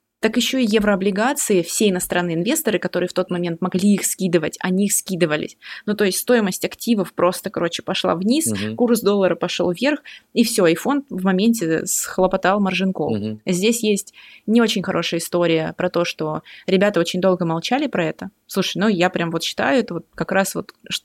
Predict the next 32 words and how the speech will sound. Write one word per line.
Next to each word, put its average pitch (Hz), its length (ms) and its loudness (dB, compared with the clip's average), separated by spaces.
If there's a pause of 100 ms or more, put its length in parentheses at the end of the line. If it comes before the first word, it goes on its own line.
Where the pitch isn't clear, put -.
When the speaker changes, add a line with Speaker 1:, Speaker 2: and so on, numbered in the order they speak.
(120)
Speaker 1:
то, 214 100 2
о 202 80 6
чем 202 200 4
ты 202 120 4
говоришь. 170 460 2 (340)
Ну, 202 100 2
то 170 100 2
есть - 260 -4 (800)
эта 185 200 2
ис-, - 200 0
эта 196 180 0
ситуация 202 420 0
была 185 180 2
известна, 180 340 -2
по-моему, 175 280 -4
в 156 60 -8
марте - 320 -2
этого 175 220 -8
года, 165 340 -2 (240)
и 208 100 2
никто 208 260 2
об 185 120 2
этом 175 180 -2
не 170 100 -8
говорил. 165 460 -2
Speaker 2:
Ну, - 120 -4
Speaker 1:
Но 190 100 4
это - 100 0
прям 175 220 2
Speaker 2:
странно. - 0 -
Это - 40 -8
Speaker 1:
печально, 151 340 0